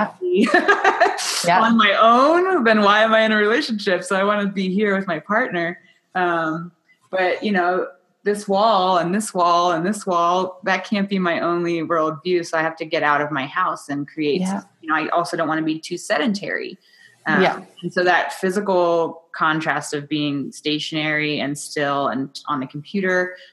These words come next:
Speaker 1: to being out on a bike ride or, you know, on a hike
Speaker 2: Mm-hmm.
Speaker 1: or a yoga class. Um, and so just that contrast of introducing something new into your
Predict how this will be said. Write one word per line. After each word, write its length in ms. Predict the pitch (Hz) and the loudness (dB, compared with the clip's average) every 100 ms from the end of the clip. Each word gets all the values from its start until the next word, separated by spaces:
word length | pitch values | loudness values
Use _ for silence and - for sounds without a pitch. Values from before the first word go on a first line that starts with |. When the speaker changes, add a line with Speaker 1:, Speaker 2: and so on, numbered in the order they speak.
| - | -14
Speaker 1:
to 100 | 165 | -6
being 260 | 160 156 | -2 0
out 180 | 143 147 | 2 2
on 100 | 143 | 0
a 40 | 143 | 0
bike 280 | 226 240 - | 0 0 0
ride 400 | 185 165 151 147 | 2 2 0 0
or, 280 | 143 143 | 0 0
you 120 | 139 151 | -2 -4
know, 100 | 139 | -2
on 100 | 139 | -4
a 40 | |
hike 340 | 139 240 208 | -4 -2 0
Speaker 2:
Mm-hmm. 240 | 233 247 254 | 2 2 2
Speaker 1:
or 400 | 220 180 - - | 0 -6 -18 -12
a 40 | |
yoga 280 | 151 208 208 | -4 -2 -2
class. 480 | 202 165 143 151 - - - - - - | -2 0 0 -2 -8 -16 -20 -20 -20 -6
Um, 380 | 151 139 135 120 | -4 -2 -2 -2
and 180 | 165 | -4
so 80 | 160 | -4
just 320 | 165 196 240 - | -4 -2 -2 0
that 200 | 165 - | -2 0
contrast 600 | - 208 240 180 147 - | 0 2 2 2 0 -2
of 80 | 135 | -4
introducing 540 | 175 185 175 170 170 | -4 -2 -4 -6 -8
something 440 | 160 156 147 143 147 | -6 -8 -6 -4 -2
new 380 | 165 175 135 | -2 -2 -2
into 400 | 120 147 151 - | -4 -4 -6 -6
your 460 | 151 139 127 127 147 | -6 -4 -4 -6 -8